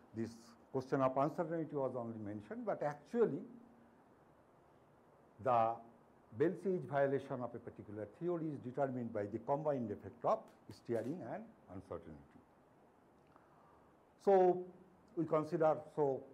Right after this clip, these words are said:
to get, uh, the results, we start with a more general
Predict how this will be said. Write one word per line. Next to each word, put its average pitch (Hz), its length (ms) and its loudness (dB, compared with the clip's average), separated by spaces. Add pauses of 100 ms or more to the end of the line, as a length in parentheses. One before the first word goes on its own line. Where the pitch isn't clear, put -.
(280)
to 131 80 -2
get, 135 240 6 (240)
uh, 165 40 -14 (600)
the 117 100 -2
results, 139 520 2
we 123 260 -4
start 131 360 0
with 120 200 -6
a 113 180 -6
more 117 260 -6
general 117 400 -8